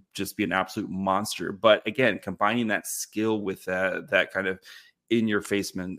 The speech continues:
uh, kind of mentality. And, uh, even a guy like Eklund, right? Uh, who's, I think you're starting to kind of see him play with that, that kind of in your face, uh, mentality. And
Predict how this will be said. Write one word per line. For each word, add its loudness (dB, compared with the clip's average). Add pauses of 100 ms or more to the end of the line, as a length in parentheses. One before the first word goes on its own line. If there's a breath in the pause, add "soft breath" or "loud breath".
uh, -2
kind -8
of -4
mentality. 4
And, -2 (340 loud breath)
uh, 10
even 8
a 4
guy 12
like 6
Eklund, 6
right? 4
Uh, 4
who's, -2
I 2
think 0
you're 2
starting 0
to -12
kind -2
of -6
see -6
him -4 (540)
play 6
with 0
that, 4
that -4
kind -4
of -10 (100)
in -2
your -4
face, -4
uh, 2
mentality. 0
And -4